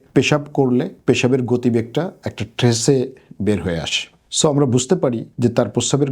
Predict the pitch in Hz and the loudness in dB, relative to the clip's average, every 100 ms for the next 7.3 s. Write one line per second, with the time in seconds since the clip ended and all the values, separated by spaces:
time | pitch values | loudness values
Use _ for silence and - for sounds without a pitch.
0 | 123 123 113 107 101 - - 120 135 131 | 0 -2 -2 -4 -6 -10 -4 -2 0 0
1 | 190 110 107 - 87 - - 78 - - | 0 0 -2 -2 -6 -6 -8 -8 -8 -14
2 | - 160 185 180 175 175 180 - 143 151 | -2 2 4 4 2 2 -2 -4 -2 0
3 | 170 160 160 165 151 143 - 165 160 - | 0 0 -2 0 -2 -2 0 0 -2 -2
4 | 131 131 160 143 143 156 - - _ 101 | 2 4 4 4 2 -2 -6 -18 _ 2
5 | 135 180 - 180 180 - 151 143 151 143 | 2 2 0 0 0 0 -2 0 0 -2
6 | - - - 110 123 143 143 143 143 110 | -8 -12 -10 0 4 6 4 4 0 -2
7 | 113 - 147 | -4 0 -2